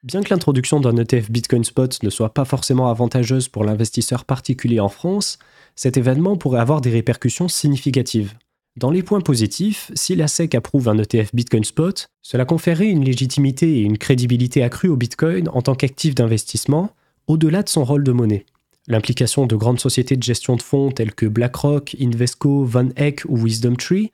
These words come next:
pourrait renforcer la confiance des investisseurs, notamment institutionnels. De plus, un E T F Bitcoin Spot rendrait le Bitcoin plus accessible,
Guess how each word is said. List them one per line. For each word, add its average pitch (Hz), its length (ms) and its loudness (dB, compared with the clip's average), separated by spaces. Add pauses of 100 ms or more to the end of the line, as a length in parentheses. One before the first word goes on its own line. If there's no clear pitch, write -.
(120)
pourrait 127 220 0
renforcer 170 420 0
la 180 100 2
confiance 131 380 0
des 110 160 2
investisseurs, 120 800 0
notamment 156 480 2
institutionnels. 127 760 -2 (180)
De 113 80 -2
plus, - 460 -4
un 123 120 2
E 151 100 2
T 165 200 0
F - 80 -6
Bitcoin 120 360 0
Spot 185 340 -2
rendrait 165 360 0
le 170 60 0
Bitcoin 127 400 0
plus 165 240 -2
accessible, 151 640 -2